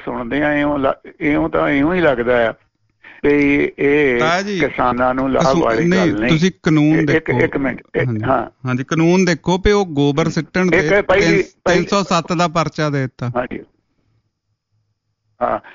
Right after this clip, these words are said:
Speaker 1: ਤੇ ਚਲੋ ਉਹ ਕਹਿੰਦੇ ਨੇ, ਅਹ, ਨੇ, ਅਹ, ਕੈਪਟਨ ਨੇ ਦਖਲ ਦੇ ਕੇ ਵਾਪਸ ਕਰਵਾਤਾ ਹੈ।
Speaker 2: ਹੂੰ।
Speaker 1: ਇਹ, ਉਹ ਹੁਣ ਗੱਲ ਇਹ ਹੈ ਵੀ ਦੇਖੋ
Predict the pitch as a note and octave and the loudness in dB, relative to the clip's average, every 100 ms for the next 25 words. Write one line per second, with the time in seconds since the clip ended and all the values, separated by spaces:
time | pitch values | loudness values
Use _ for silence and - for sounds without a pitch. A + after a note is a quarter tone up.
0 | - - D#3 D3 F3 F3+ F3+ F#3 F3 E3 | -20 0 0 2 2 2 2 2 2 -2
1 | E3+ E3+ E3 D#3+ C#3+ D#3+ D3 C#3+ D3 C#3 | -2 0 0 -2 -2 0 0 2 0 -2
2 | C3+ D#3 C3+ B2+ - C#3+ C3 - D3 D3 | -4 -4 -6 -6 -8 -6 -4 0 -2 -2
3 | D#3+ D3+ D3 C3+ C3 C#3+ C3+ C#3 C#3 C#3 | -2 0 0 0 0 0 2 2 2 0
4 | B2+ A#2+ - - C3 B2 A#2+ C#3 C#3+ G3 | 0 -2 -6 -4 0 2 0 2 0 0
5 | - - G#2+ G2+ F3 E3+ F#3+ G3 G#3+ G#3 | -4 -12 -10 -4 0 2 2 2 2 2
6 | F#3+ E3 D3+ F3+ F#3+ F#3 C#3+ D3+ F#3+ E3+ | 0 0 0 2 2 2 2 2 0 0
7 | E3 - C#3+ | -2 0 -2